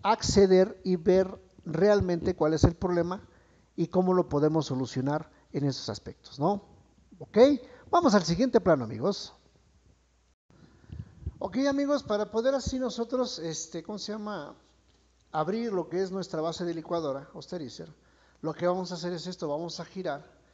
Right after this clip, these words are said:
y con un dado de un cuarto, ¿sí? Extra largo, con lo que es, este, una matraquita de la marca que sea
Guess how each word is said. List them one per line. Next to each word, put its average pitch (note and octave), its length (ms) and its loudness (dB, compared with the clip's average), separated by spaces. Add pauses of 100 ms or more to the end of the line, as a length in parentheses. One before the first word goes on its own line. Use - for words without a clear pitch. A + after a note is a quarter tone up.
(480)
y G#3 120 -4
con G3+ 220 0
un A#3+ 220 -2
dado G#3 320 0
de G3 100 0
un A3 120 -6
cuarto, G#3+ 520 0 (200)
¿sí? F3 340 -8
Extra E3+ 340 -8
largo, E3 500 -8 (120)
con D#3 240 -8
lo D3 140 -8
que D3+ 180 -10
es, C#3+ 160 -14
este, A#2+ 560 -14
una D#3+ 220 -8
matraquita E3 680 -8
de C#3+ 120 -8
la B2 100 -8
marca C#3 320 -10
que E3 120 -12
sea D3+ 380 -6